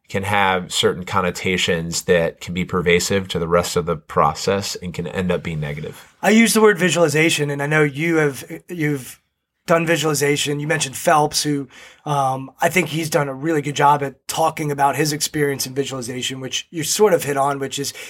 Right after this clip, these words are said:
Speaker 2: he would re-, really visualize anything happening over the course of a
Speaker 1: Mm-hmm.
Speaker 2: swim meet and being able to adjust. How have you used that tool in your toolbox?
Speaker 1: Yeah.
Speaker 2: Um, and what's been useful or not useful, and just share your experience with visualization.
Speaker 1: Yeah. So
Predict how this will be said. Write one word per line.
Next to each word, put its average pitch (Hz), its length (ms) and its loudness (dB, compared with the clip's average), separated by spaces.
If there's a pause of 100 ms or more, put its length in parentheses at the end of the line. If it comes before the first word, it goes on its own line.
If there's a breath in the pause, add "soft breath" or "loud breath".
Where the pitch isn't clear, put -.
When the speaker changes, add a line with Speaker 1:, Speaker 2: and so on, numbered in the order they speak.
Speaker 2:
he 185 140 -2
would 170 100 0
re-, 165 240 0
really 170 200 4
visualize 147 600 2
anything 160 400 -2
happening 147 500 2
over 139 160 -6
the 135 80 -8
course 139 400 -6 (400 loud breath)
of 147 140 -2
a 143 40 -2
Speaker 1:
Mm-hmm. 156 100 0
Speaker 2:
swim 226 320 4
meet 151 280 -4
and 139 420 -4 (140 soft breath)
being 165 140 -6
able 165 140 0
to 151 60 0
adjust. 147 360 0 (240 loud breath)
How 208 220 6
have 196 140 2
you 175 140 -4
used 180 320 -4
that 151 240 0
tool 165 380 2
in 147 120 -2
your 147 120 -2
toolbox? 214 640 0 (180 loud breath)
Speaker 1:
Yeah. 151 300 2
Speaker 2:
Um, 143 200 -4
and 151 380 -4
what's 185 220 2
been 175 280 -4
useful 190 640 0
or 143 100 2
not 180 260 2
useful, 196 520 -2
and 160 240 -2
just 175 160 -4
share 165 300 2
your 147 100 -2
experience 143 420 -6
with 123 100 -14
visualization. 120 640 -10 (160)
Speaker 1:
Yeah. 135 420 2
So 147 340 4